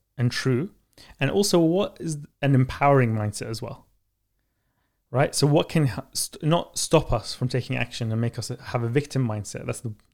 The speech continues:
kind of the worst mindset you can have if you want to achieve success. It's more about what kind of mindset can help me achieve what I want to achieve, but at the same time,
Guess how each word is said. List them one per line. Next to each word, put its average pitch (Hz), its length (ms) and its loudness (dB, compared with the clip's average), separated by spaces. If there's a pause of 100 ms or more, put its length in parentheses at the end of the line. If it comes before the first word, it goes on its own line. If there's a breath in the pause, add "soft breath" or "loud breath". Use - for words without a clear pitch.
kind 113 180 -6
of 104 60 0
the 113 60 2
worst 117 280 2
mindset 120 280 -4
you 120 60 -10
can - 120 -14
have 113 140 -4
if 104 140 -8
you 117 60 -2
want 107 100 -2
to 104 60 -4
achieve 113 240 -6
success. - 460 -14 (460 soft breath)
It's - 140 -4
more 143 200 2
about 131 400 0 (540 soft breath)
what 151 340 0 (240)
kind 143 220 0
of 120 80 -2
mindset 135 420 0
can 135 160 -2
help - 260 -4
me 123 120 -2
achieve 117 420 -4
what 123 100 -2
I - 20 0
want 123 180 0
to 117 40 -2
achieve, 117 400 -8
but 147 100 0
at 139 60 -2
the 139 60 -2
same 160 240 0
time, 135 380 -2